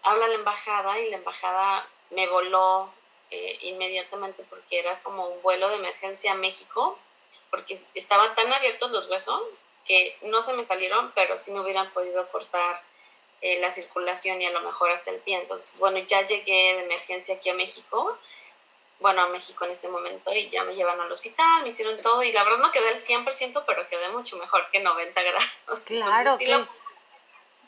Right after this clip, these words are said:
Speaker 2: qué susto cuando te dan una noticia en un país extranjero de que,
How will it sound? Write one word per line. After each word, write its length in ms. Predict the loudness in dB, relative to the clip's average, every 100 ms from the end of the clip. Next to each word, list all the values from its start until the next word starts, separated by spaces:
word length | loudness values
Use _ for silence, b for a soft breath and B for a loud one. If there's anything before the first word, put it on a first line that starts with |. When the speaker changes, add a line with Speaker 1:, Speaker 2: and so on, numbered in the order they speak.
| -8 0
Speaker 2:
qué 160 | 0
susto 520 | 0 -2 -4 2 4
cuando 300 | 6 4 4
te 120 | 0 2
dan 180 | 2 2
una 180 | -2
noticia 420 | -2 -4 -6 -6 -6
en 80 |
un 100 | -2
país 280 | 2 2 2
extranjero 760 | -6 -8 -8 -8 -2 0 2 0
de 180 | -4 -6
que, 320 | -8 -8